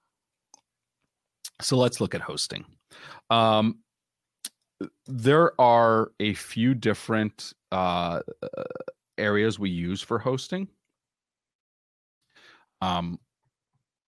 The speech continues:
the first is, where is your podcast going to live? The audio podcast. So let's just focus on audio. You need an, a, a, a host that will automatically disseminate your podcast to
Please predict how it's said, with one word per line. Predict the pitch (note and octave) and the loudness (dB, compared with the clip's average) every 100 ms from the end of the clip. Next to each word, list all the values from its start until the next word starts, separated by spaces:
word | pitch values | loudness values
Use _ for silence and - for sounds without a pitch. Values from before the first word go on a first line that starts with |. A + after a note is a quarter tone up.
| _ _ _ _ _ _ | _ _ _ _ _ _
the | A2 | -8
first | - G3 F#3+ A2 - - - | -2 4 4 4 0 -8 -2
is, | A#2 G#2+ G2 F#2+ F#2 - | 2 4 4 2 0 -6
where | G2+ A2 A2+ | -2 2 4
is | A#2 | 2
your | A2+ | 0
podcast | G2+ - F#2 F2 - F2 - | -4 -2 -2 -2 -6 -6 -6
going | F2 E2 | -8 -8
to | - | -8
live? | E2+ E2+ | -8 -8
The | - - | -4 0
audio | B2 G#2+ F2 | 2 2 -2
podcast. | - D#2 C2+ - - - | -4 -8 -8 -8 -10 -8
So | - F2+ - | -6 -6 -4
let's | G2 - | -6 -4
just | G2+ - | -8 -6
focus | F2+ - - | -10 -10 -12
on | - | -12
audio. | - - - - _ - - - - - - | -10 -10 -12 -18 _ -20 -20 -20 -20 -20 -6
You | G#2+ F#3 | 4 6
need | G3 F3 D#3+ | 6 4 4
an, | B2+ - | 2 2
a, | A2 G#2+ - | 0 0 -2
a, | G#2+ - G#2 | -2 -2 -4
a | |
host | - - F3+ F2+ F#2 - - _ - | -4 0 2 0 -6 -12 -16 _ -10
that | G#2 A#2 A2+ | -2 0 0
will | A#2 A2 G#2 - - | -2 0 0 -2 0
automatically | A2+ D#3+ G3 F3 C#3+ A#2 G2+ - G2+ | 4 4 2 0 0 -2 -4 -4 -6
disseminate | F2+ G2 - A#2 C3+ D#3+ | -4 -6 -2 -2 -2 -2
your | D#3 | -2
podcast | D3 - G2 - - F#2 - - - - | -2 0 0 0 -6 -6 -8 -18 -20 -12
to | C3 | -10